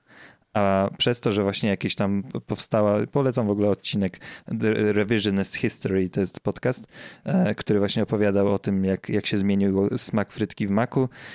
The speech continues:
I właśnie Malcolm Gladwell żałował, że się to zmieniło pod tym względem, że powstała organizacja, która tam walczyła z otyłością i tak dalej. No,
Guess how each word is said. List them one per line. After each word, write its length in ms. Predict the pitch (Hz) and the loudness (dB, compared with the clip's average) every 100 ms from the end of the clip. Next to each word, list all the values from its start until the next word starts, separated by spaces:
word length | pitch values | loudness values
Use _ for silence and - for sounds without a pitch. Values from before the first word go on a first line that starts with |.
| - | -8
I 60 | 113 | -2
właśnie 240 | 107 117 | 0 2
Malcolm 440 | 107 107 117 101 101 | 0 2 0 0 2
Gladwell 420 | 107 101 104 101 | 2 2 2 2
żałował, 500 | 101 107 107 104 101 | 2 4 4 4 2
że 100 | 95 | 0
się 120 | 110 | -2
to 120 | - | -2
zmieniło 440 | 95 104 104 110 98 | 0 2 4 2 0
pod 160 | 104 | -2
tym 120 | - 101 | -2 -2
względem, 420 | 104 127 127 110 | 0 0 2 2
że 360 | 101 98 98 | 2 4 2
powstała 360 | 101 - - 101 | -2 -6 0 2
organizacja, 840 | 107 101 107 113 147 156 151 - 123 | 2 2 2 2 2 2 0 -2 -2
która 280 | - 104 | 0 0
tam 220 | 92 98 98 | 0 0 0
walczyła 500 | 107 - 120 107 101 | -2 0 2 2 2
z 140 | 98 | -2
otyłością 720 | 110 - 123 117 135 127 120 | -4 -2 2 4 2 0 0
i 80 | 101 | 0
tak 160 | 110 107 | 0 2
dalej. 240 | 143 139 | 2 2
No, 180 | 120 | 2